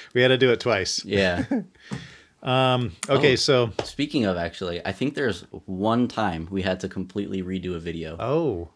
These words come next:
Speaker 1: well.
Speaker 2: Do you remember?
Speaker 1: Just once or twice?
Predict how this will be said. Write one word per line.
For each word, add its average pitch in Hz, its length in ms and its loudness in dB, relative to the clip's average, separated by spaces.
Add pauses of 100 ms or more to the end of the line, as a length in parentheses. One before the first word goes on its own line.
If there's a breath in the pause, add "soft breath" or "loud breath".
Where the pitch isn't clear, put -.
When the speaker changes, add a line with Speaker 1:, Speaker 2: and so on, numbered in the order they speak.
(120)
Speaker 1:
well. 101 260 0
Speaker 2:
Do 104 80 -2
you 104 60 2
remember? 110 560 -2
Speaker 1:
Just - 260 -4
once 113 240 -6
or 131 80 0
twice? - 540 -4